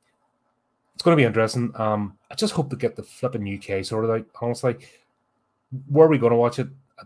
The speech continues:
'Cause you know me, I've always been a proponent, um, against video piracy.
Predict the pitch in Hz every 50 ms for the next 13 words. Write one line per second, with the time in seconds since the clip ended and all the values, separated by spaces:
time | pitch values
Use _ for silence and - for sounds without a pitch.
0 | _ _ _ - 131 120 107 - - - _ _ _ _ - 135 135 147 151 139
1 | 117 110 113 113 107 - 107 113 110 107 107 101 95 - _ - 120 120 123 135
2 | 135 - - - 131 120 110 104 104 - 104 104 104 107 107 104 - 101 98 101
3 | 104 110 98 - 104 104 104 - - _ _ _ _ _ _ _ _ _ - 107
4 | 104 104 101 - 92 98 92 95 92 - - 110 104 -